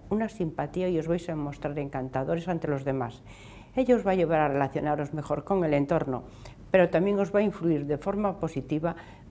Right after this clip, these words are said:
para aquellos que tengáis que viajar o ya estéis de vacaciones.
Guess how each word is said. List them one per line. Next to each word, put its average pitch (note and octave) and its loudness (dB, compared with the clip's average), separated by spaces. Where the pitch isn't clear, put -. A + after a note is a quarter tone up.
para F3 6
aquellos A3 0
que G3 -2
tengáis D#3+ 0
que - -2
viajar C#3+ 0
o E3+ 6
ya F#3+ 4
estéis G3+ 0
de G3+ -4
vacaciones. C3+ -2